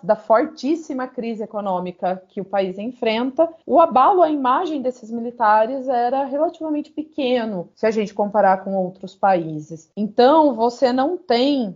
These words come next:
uma condição política tão forte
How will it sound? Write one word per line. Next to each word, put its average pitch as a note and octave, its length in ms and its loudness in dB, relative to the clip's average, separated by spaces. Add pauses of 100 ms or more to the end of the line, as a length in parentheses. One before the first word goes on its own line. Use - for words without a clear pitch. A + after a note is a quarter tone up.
(140)
uma A3 180 2
condição C4+ 760 0
política A3+ 920 -6 (100)
tão F4+ 240 4
forte G#3 840 -2